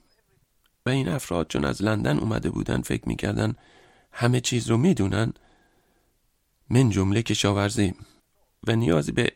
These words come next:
اطلاعات ندارن. اما این کشاورزهای کهنه‌کار می‌دونستن چگونه با این جوانهایی که گویی همه چیز رو می‌دونن برخورد کنن و بهشون تعلیم بدن. شیوهی که اون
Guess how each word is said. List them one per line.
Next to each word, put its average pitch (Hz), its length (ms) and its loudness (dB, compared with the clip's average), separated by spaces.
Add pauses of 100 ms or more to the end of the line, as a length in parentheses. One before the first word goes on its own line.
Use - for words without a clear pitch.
(140)
اطلاعات 120 580 2
ندارن. 147 360 -2 (1300)
اما 156 220 0
این 143 180 -2 (140)
کشاورزهای 104 800 -2 (460)
کهنه‌کار 107 680 2
می‌دونستن 117 560 0
چگونه 101 440 0
با 101 140 -2
این 107 140 0
جوانهایی 98 600 0
که 107 300 -6 (1120)
گویی 113 220 0
همه 110 280 2
چیز 107 240 -4
رو 101 120 -2
می‌دونن 104 540 0 (880)
برخورد 101 440 -2
کنن 107 300 0
و 87 60 0
بهشون 101 340 0
تعلیم 107 300 2
بدن. 78 220 -2 (1200)
شیوهی 139 360 0
که 101 140 -4
اون 135 180 -2